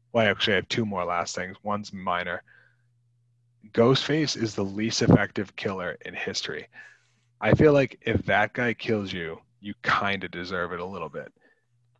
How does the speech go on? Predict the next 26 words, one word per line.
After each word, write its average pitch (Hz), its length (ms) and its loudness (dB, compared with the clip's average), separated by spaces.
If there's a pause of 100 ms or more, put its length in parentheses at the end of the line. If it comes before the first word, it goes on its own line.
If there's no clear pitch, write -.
(100)
'Cause 113 180 2 (300)
if 110 180 -2
you 139 120 0
put - 220 -2
me 110 300 -6
at 92 80 -6
the 98 180 -8
age 104 140 -4
of - 140 -10
twelve 87 560 -2 (240)
against 101 280 -8
Ghostface, 101 560 -2
I'll 104 100 -2
beat 98 240 -14
the - 60 -12
shit - 280 0
out 57 160 -10
of - 80 -12
him. - 120 -14 (520)
<laughs> - 440 10
That 143 120 6
guy 120 140 6
was 123 260 2
useless. 110 720 2
He's 110 160 -4
like, 107 160 -2